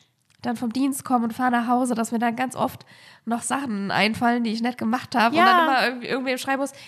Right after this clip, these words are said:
Speaker 1: „Hier, ich hab das nicht extra gemacht, sorry, gell?“ Weil ich das, das sind ja auch
Speaker 2: Das
Speaker 1: jetzt nie
Speaker 2: ist
Speaker 1: so lebenswichtige Sachen, aber
Speaker 2: Nee,
Speaker 1: so
Speaker 2: aber
Speaker 1: Sachen
Speaker 2: es ist
Speaker 1: wegräumen.
Speaker 2: schlimm. Ja.
Speaker 1: Sachen wegräumen, da bin ich ganz schlecht drin manchmal, weil ich's ver-, einfach vergesse.
Speaker 2: Ja.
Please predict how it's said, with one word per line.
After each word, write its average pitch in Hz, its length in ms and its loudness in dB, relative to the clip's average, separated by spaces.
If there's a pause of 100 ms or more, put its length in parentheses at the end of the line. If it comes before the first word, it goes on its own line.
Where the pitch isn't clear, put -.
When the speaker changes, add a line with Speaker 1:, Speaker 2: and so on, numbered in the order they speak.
Speaker 1:
„Hier, 320 100 -8
ich 320 100 -6
hab 330 80 -10
das 349 160 -8
nicht 339 140 -2
extra - 340 -6
gemacht, 320 340 -6
sorry, 330 380 -2
gell?“ 311 260 -2 (300)
Weil 220 80 -6
ich 220 80 -10
das, - 240 -14 (160)
das 208 120 -6
sind - 20 0
ja 277 80 2
auch 202 80 2
Speaker 2:
Das 196 160 0
Speaker 1:
jetzt 208 80 -2
nie 262 80 -2
Speaker 2:
ist 254 60 -4
Speaker 1:
so 233 40 -2
lebenswichtige 240 680 -4
Sachen, 277 260 -2
aber 240 80 2
Speaker 2:
Nee, 226 60 2
Speaker 1:
so 220 40 -2 (100)
Speaker 2:
aber 240 60 4
Speaker 1:
Sachen 214 140 4
Speaker 2:
es - 80 -4
ist 247 180 -2
Speaker 1:
wegräumen. 202 400 2
Speaker 2:
schlimm. 208 220 -2
Ja. 415 160 4
Speaker 1:
Sachen 311 160 4
wegräumen, 202 580 -2
da 247 120 -2
bin 254 100 -8
ich - 80 -16
ganz 269 160 -8
schlecht - 280 -10
drin 208 120 -6
manchmal, 214 240 -4
weil 226 80 -2
ich's 220 100 -8
ver-, - 140 -10
einfach 269 200 -10
vergesse. 254 460 -6 (140)
Speaker 2:
Ja. - 160 -8